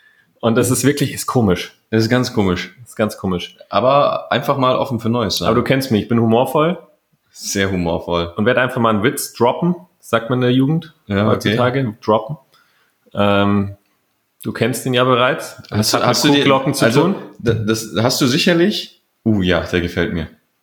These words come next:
Speaker 1: Passt auf, meine Lieben. Treffen sich zwei Kühe auf der Weide.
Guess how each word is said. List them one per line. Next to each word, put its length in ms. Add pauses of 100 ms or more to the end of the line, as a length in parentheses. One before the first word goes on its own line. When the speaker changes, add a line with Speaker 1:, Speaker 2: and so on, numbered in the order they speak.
(2500)
Speaker 1:
Passt 300
auf, 220
meine 220
Lieben. 260 (1900)
Treffen 400
sich 340 (220)
zwei 320
Kühe 480
auf 180
der 140
Weide. 560